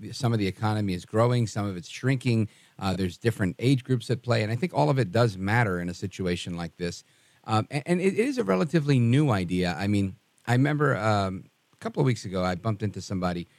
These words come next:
at a restaurant that I frequent, and he was telling me that, you know, he, he's got a regular delivery type of job,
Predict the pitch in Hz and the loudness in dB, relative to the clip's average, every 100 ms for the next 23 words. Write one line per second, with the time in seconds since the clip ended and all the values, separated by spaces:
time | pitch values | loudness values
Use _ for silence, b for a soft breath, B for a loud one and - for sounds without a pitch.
0 | _ _ _ - 101 98 98 98 113 95 | _ _ _ -4 -2 0 -2 -2 -6 -6
1 | 95 90 90 - 95 - 92 - 107 104 | -4 -4 -6 -6 -8 -6 -8 -8 -6 -2
2 | 101 98 110 - 120 127 110 - 113 104 | -2 -4 -8 -6 0 0 0 -4 -4 -4
3 | 101 98 95 95 87 90 - 135 101 98 | -4 -4 -6 -6 -8 -12 -10 -8 -6 -6
4 | - 117 - 113 92 110 98 113 110 113 | -10 -20 -14 -12 0 0 2 0 2 2
5 | 107 98 92 - _ _ - 104 107 117 | 2 2 -2 -6 _ _ -10 -2 2 2
6 | 113 104 95 104 95 90 101 95 92 | 2 0 0 -2 -4 -8 -4 0 -2